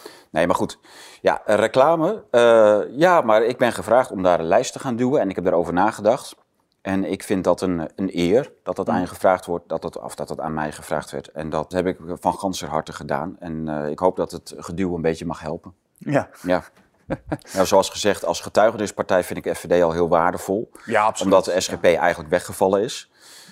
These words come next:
Speaker 1: En als, ehm, eh, ja, partij die wat kan afremmen, is dat natuurlijk, is het helemaal niet zo gek, hoor.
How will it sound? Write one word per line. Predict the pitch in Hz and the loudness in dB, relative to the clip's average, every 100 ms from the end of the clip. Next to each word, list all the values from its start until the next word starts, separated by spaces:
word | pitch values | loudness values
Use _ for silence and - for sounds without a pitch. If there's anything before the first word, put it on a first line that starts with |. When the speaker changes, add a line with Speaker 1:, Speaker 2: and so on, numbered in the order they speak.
| _ _ | _ _
Speaker 1:
En | 92 98 101 104 | 4 4 4 2
als, | 95 95 95 - 90 | 2 4 4 -2 -4
ehm, | 90 87 87 87 87 87 87 _ _ _ _ _ 202 | 2 4 4 4 2 -2 -10 _ _ _ _ _ _
eh, | 180 - - 90 _ - | -16 -16 -18 -20 _ -20
ja, | 131 143 143 | 0 2 2
partij | - - 127 123 | 0 0 0 0
die | 107 | 2
wat | 101 101 | 2 2
kan | - 104 | 2 0
afremmen, | 160 - 101 82 175 - | -2 2 0 0 -4 -8
is | - 117 | -8 -4
dat | 131 | -4
natuurlijk, | 123 135 120 | -2 -2 -2
is | 98 107 117 | -4 -6 -6
het | 107 | -2
helemaal | 127 143 | 0 2
niet | 120 | 0
zo | 110 | -2
gek, | - 156 | -2 0
hoor. | 92 143 | 2 2